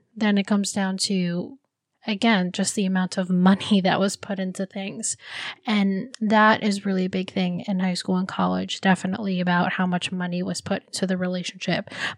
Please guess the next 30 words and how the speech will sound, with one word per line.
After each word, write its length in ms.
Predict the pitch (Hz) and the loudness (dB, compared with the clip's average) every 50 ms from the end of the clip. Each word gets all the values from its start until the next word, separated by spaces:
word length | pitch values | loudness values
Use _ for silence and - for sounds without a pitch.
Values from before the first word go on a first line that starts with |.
| _ | _
But, 320 | - 220 196 190 - - _ _ - - - - | 4 6 6 6 6 4 _ _ -20 -20 -14 -6
you 300 | - 226 220 247 240 254 | -6 -4 0 6 8 10
know, 180 | 247 214 180 - | 10 10 8 6
you 160 | - 202 220 | 6 6 6
start 240 | - - 226 240 - | 6 6 4 4 4
to 120 | - - 208 | 6 6 6
learn 420 | 190 190 190 180 180 185 190 196 | 8 8 8 8 8 6 4 4
as 300 | - 196 196 196 190 - | 4 4 4 4 2 2
you 480 | 202 196 190 196 196 226 294 254 233 226 - | 0 2 2 2 0 -2 -4 -2 -4 -2 0
grow 280 | - 202 190 185 185 | 0 0 2 2 2
up 140 | 185 190 190 - | 0 0 -2 -2
in 120 | - 202 | -4 -2
your 120 | 202 214 220 | 0 0 2
decades 520 | - 247 247 240 - 208 190 185 185 - | 2 2 2 2 2 0 0 0 0 0
that 180 | - 196 - 202 | 0 0 2 2
money 300 | 196 196 202 196 196 190 | 2 4 4 4 4 2
really 400 | 190 196 190 190 190 190 - - | 0 0 -2 0 0 -2 -2 -2
isn't 540 | 202 196 202 208 196 196 - - - - - | -2 0 0 0 0 0 -2 -4 -10 -8 0
important 640 | - 202 185 175 - - 202 202 208 208 208 - | 2 2 2 2 0 0 0 2 2 2 2 4
in 180 | 202 202 196 190 | 4 4 4 4
a 120 | 185 185 | 4 4
relationship. 800 | 180 180 185 180 190 190 - - 196 196 - - - - 220 226 _ _ - | 4 2 2 2 2 2 0 0 -4 -6 -4 -4 -4 -4 -4 -6 _ _ 0
And 140 | 302 240 214 | 2 2 4
it 240 | 208 208 - 262 - | 4 2 0 -2 0
becomes 440 | - 226 - - 220 214 214 208 190 | 0 0 0 2 2 4 4 4 4
this 200 | 196 190 - - | 2 2 2 2
mentality 640 | 196 190 196 - - 208 202 220 220 220 214 202 190 | 0 0 0 -2 0 2 2 4 2 2 0 -2 -2
that, 200 | 185 202 196 - | 0 0 0 2
you 160 | 214 208 196 | 2 2 2
know, 400 | 185 190 185 180 175 175 240 233 | 4 4 2 2 0 -2 -4 -6